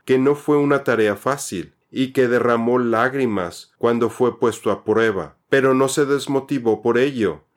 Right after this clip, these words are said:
y nos exhorta a que nosotros también, humildemente, sirvamos al Señor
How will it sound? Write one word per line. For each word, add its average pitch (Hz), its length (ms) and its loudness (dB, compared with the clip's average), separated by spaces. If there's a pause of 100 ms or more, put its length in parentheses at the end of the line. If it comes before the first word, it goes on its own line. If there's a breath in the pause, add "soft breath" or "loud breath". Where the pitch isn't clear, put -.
y 120 100 2
nos 131 220 2
exhorta 127 840 -2 (160 soft breath)
a 117 180 0
que 127 120 2
nosotros 131 600 -2
también, 110 720 -2
humildemente, 113 1120 0 (120)
sirvamos 135 680 0
al 127 140 -2
Señor 120 540 0